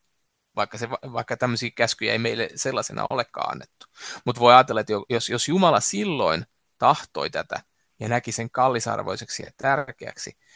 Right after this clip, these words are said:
niin ei kai hän nyt ryhdy halveksimaan sellaista.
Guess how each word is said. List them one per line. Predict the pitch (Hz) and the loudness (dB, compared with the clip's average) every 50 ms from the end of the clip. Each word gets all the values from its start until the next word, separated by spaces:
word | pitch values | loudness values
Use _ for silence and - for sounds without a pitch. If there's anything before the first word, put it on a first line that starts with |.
| _ _ _ _ | _ _ _ _
niin | 117 113 - | -6 -4 -4
ei | - 131 131 | -4 -6 -4
kai | - - 110 110 | -2 -2 -2 -2
hän | 107 117 117 117 127 | -2 -4 -2 -2 -2
nyt | 156 - - - - _ _ _ _ _ _ _ _ _ - | -2 -2 -4 -10 -16 _ _ _ _ _ _ _ _ _ -12
ryhdy | - 135 135 120 120 120 | -6 -4 -4 -4 -4 -6
halveksimaan | 110 135 175 180 180 151 107 - - - 82 80 76 67 - | -2 0 2 2 2 2 0 -2 -6 -6 -4 -4 -4 -4 -4
sellaista. | - - - - - - - - - | -6 -10 -12 -10 -10 -10 -10 -12 -16